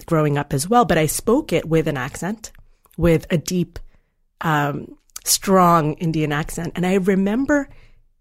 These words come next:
coming here, I was, um, in second grade and being made fun of, um, for the way I said different words.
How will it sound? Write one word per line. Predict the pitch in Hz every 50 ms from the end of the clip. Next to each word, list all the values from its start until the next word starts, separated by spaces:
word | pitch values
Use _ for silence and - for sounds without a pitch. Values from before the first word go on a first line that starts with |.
| _ -
coming | - - 220 214 220 226 220 202
here, | 214 - 175 156 151 143 139 143 147 - - _ _ _ _ - -
I | 170 170
was, | 160 165 175 165 151 175 - -
um, | - 160 151 147 143 -
in | - 170 170
second | 180 - - 185 - - 226 214
grade | 202 180 160 143 139 139 147 151 - - - _ _ _ _ _ _ _ _ _ _ _ _ _ -
and | - 190 190 180 180 175 175 - - - _ -
being | 214 208 202 202
made | 196 185 170 175 165
fun | - - 156 151 165 165
of, | 143 - - - - - _ _ _ _ _ _ -
um, | - 156 151 151 147 147 143
for | 139 - - - 180 170 165 160
the | 156 165 147
way | 160 156 151 151
I | 143 147
said | - - 170 147 139
different | - - - - 156 143 - - 151
words. | 147 139 139 143 139 135 - - -